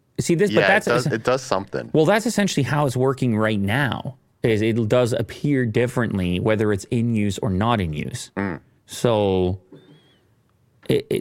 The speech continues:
Speaker 1: it, I don't know if there's gonna be, if there's a way to even go further with that, where that, eh, like, could you do it mechanically? Could you have it,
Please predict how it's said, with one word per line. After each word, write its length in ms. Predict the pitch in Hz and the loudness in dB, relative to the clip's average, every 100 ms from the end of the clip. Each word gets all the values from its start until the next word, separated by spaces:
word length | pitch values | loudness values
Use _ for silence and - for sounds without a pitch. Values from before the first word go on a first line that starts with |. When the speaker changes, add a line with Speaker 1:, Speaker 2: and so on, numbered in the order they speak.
| - | -6
Speaker 1:
it, 160 | 131 - | -4 0
I 140 | 135 | 2
don't 120 | 139 | 2
know 140 | 139 131 | 4 2
if 120 | - | 2
there's 160 | 123 110 | 0 0
gonna 220 | 127 117 | 0 0
be, 500 | 107 123 120 117 104 | 0 0 2 0 0
if 160 | 113 123 | 0 0
there's 160 | 107 | 2
a 80 | 113 | 2
way 300 | 101 113 113 | 2 2 0
to 160 | 104 110 | 0 -2
even 380 | 101 110 104 104 | 0 0 0 0
go 180 | 104 | 0
further 420 | 92 - 160 147 110 | -2 0 0 2 0
with 160 | 101 | 2
that, 240 | 104 101 120 | 0 0 0
where 120 | 107 | 0
that, 300 | 104 98 - _ _ | 0 -2 -6 _ _
eh, 260 | 101 73 90 | -14 -8 -4
like, 240 | 110 107 - - - 113 | -2 -2 -4 -8 -6 -2
could 140 | 139 123 | -2 0
you 80 | |
do 100 | 120 | 0
it 60 | 123 | 0
mechanically? 760 | 123 - 131 139 151 - 156 147 | -2 -2 -2 0 -2 0 0 0
Could 180 | 139 123 | -2 0
you 100 | 120 | 0
have 220 | 127 120 | 0 2
it, 200 | 120 | 0